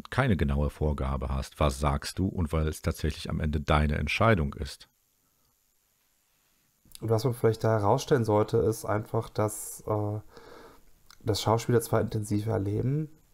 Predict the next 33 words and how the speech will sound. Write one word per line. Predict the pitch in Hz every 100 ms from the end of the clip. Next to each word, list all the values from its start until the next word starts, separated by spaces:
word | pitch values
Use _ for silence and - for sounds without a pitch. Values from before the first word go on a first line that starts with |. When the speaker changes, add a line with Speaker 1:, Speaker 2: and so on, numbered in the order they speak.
| -
Speaker 2:
aber | 110 107
sie | 113
erleben | 110 107 117
es | 120
ja | 110
wirklich | 110 - 120 110
in | -
einem | 107 107
festen | - 101 -
Rahmen, | 110 101 98 113 123 110
dadurch, | 107 107 107
dass | 104 -
der | 113
Text | - 120 -
und | 123 -
alles | 101 104
vorgegeben | - 98 98 104 - 101 -
ist. | -
Das | 110 -
heißt, | 104 -
sie | -
nehmen | 110 117
sich | 117
ja | 117
eigentlich | 113 107 -
nur | 113 113 147 170 -
in | -
einen | 117 123
Moment | 123 110 107 117 -
hinein. | - 104 101 98 95 101 - - - - - -
Und | - 107 104
der | -
Unterschied, | 127 160 87 82 80 151 -